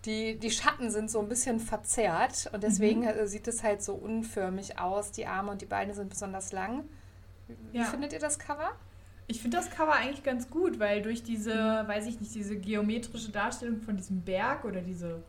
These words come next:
Speaker 2: weiß ich nicht, zackige Darstellung von dem Berg kann man sich dieses, diesen Krater, wo da ja oben auch das Wasser rausspritzt, eigentlich ganz gut vorstellen.
Speaker 3: Mhm.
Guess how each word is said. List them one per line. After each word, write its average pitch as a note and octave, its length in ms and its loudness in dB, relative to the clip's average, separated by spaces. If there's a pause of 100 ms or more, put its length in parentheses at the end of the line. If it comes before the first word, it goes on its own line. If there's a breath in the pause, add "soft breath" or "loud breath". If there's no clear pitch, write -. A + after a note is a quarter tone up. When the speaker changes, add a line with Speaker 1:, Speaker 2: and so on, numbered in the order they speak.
Speaker 2:
weiß E3 140 -8
ich F#3 120 -4
nicht, F3 220 -8
zackige A#3 400 -2
Darstellung A3+ 540 0
von A3+ 120 -4
dem G#3+ 120 0
Berg G#3+ 220 -2
kann A#3 120 0
man A3 80 0
sich G#3+ 180 -8
dieses, G3 520 -8 (960 loud breath)
diesen G#3 280 4
Krater, A#3 680 6
wo A3 80 0
da A3 100 4
ja G3+ 220 4
oben A#3+ 240 2
auch - 160 0
das G3+ 220 -2
Wasser A#3+ 280 2
rausspritzt, A#3 680 4
eigentlich A3+ 380 0
ganz B3+ 220 0
gut A3+ 120 -6
vorstellen. G3 840 -4 (220)
Speaker 3:
Mhm. G#3 420 0